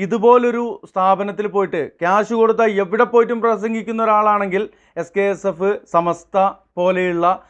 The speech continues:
ആ പ്രസ്ഥാനങ്ങൾ അത് അവർ തുറന്നു പറയണം. ആ, അത് എവിടെ പോയിട്ട് എന്തും പ്രസംഗിക്കുന്ന ആളാണ്, ഞങ്ങളാളാണ് എന്ന് പറഞ്ഞാൽ കുഴപ്പമൊന്നുമില്ല. അല്ല, നിങ്ങളുടെ ആളാണ്, നിങ്ങളുടെ നിലപാടുമായിട്ട് പോകുന്ന ആളാണെങ്കിൽ ഇതുപോലെ ഭീമാപ്പള്ളി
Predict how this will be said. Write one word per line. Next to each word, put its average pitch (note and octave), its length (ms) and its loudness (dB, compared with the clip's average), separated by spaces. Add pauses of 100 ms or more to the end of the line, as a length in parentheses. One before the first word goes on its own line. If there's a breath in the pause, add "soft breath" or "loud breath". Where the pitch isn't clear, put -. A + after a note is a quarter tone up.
(160 soft breath)
ആ - 20 2 (100)
പ്രസ്ഥാനങ്ങൾ F3+ 580 -2 (380 soft breath)
അത് A3 160 2 (440 soft breath)
അവർ F#3 140 0 (380)
തുറന്നു G3 360 2
പറയണം. A#2 320 -2 (360)
ആ, - 20 2 (140)
അത് F#3+ 100 -2 (140)
എവിടെ G#3+ 260 2
പോയിട്ട് G#3 240 0 (160)
എന്തും G3 240 -4
പ്രസംഗിക്കുന്ന F3+ 500 -4
ആളാണ്, D#3+ 240 0 (340 soft breath)
ഞങ്ങളാളാണ് E3+ 600 2 (240)
എന്ന് A#3+ 260 0
പറഞ്ഞാൽ F#3+ 320 0
കുഴപ്പമൊന്നുമില്ല. D3 560 -2 (360 soft breath)
അല്ല, A#3+ 120 0 (160)
നിങ്ങളുടെ B3+ 440 4 (100)
ആളാണ്, A3 300 4 (120)
നിങ്ങളുടെ A3 320 -2 (100)
നിലപാടുമായിട്ട് G3+ 800 2 (100)
പോകുന്ന G3+ 420 2 (180)
ആളാണെങ്കിൽ D#3+ 520 0 (460 soft breath)
ഇതുപോലെ A3 400 2 (360 soft breath)
ഭീമാപ്പള്ളി A#3 720 0